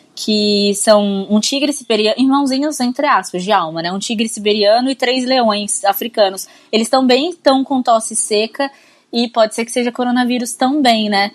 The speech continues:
Só que daí a gente fica se perguntando, antes a gente não sabia, não tinha essa informação, né? Pelo que eu tinha entendido, não era só pet, não era só cachorro doméstico, animais domésticos que,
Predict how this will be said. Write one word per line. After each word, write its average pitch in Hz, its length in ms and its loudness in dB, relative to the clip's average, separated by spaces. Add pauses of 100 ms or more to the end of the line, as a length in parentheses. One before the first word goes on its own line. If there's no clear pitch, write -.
(160)
Só 269 160 0
que 277 80 0
daí 277 160 6
a 294 60 4
gente 339 240 -6
fica 349 220 -4
se - 100 -10
perguntando, 254 960 -2 (480)
antes 311 220 2
a 392 60 -2
gente 381 200 -6
não 440 80 -8
sabia, 427 280 -6
não 403 140 -4
tinha 480 240 -2
essa 285 140 -2
informação, 208 720 -2
né? 180 300 -2
Pelo 247 180 0
que - 100 -6
eu 311 60 2
tinha 302 220 0
entendido, 269 840 -2
não 240 160 0
era 466 200 0
só 254 420 2 (180)
pet, 214 520 -2
não 196 100 -8
era 208 140 -4
só 294 120 -8
cachorro 226 600 0
doméstico, 202 760 -2
animais 196 300 0
domésticos 196 760 -4 (420)
que, 180 560 -2